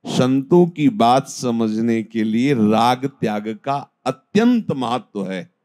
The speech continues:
बहुत जगह सत्संग होता है, बहुत सत्संगी होते हैं,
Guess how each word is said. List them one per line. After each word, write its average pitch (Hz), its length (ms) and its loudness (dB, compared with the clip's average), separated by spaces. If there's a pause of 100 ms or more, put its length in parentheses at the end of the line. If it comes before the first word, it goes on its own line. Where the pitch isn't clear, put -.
(680)
बहुत 214 320 0 (120)
जगह 208 220 0
सत्संग 180 520 -6
होता 147 380 -2
है, 143 80 0
बहुत 156 480 -4
सत्संगी 135 560 -6
होते 107 300 -4
हैं, 87 180 -10